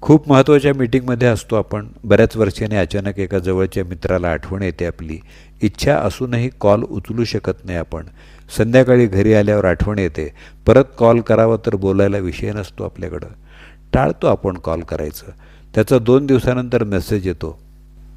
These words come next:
"तुझ्या ऑफिसच्या बाहेरच होतो, भेटलो असतो."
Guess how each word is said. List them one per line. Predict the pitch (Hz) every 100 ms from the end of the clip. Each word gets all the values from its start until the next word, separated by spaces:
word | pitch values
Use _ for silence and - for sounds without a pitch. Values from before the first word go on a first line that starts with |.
| - - - - - -
"तुझ्या | 92 104
ऑफिसच्या | 90 - 113 -
बाहेरच | 110 87 104 107
होतो, | 95 - 78 78 - - - - - - -
भेटलो | 82 82 101 98
असतो." | 80 - - 76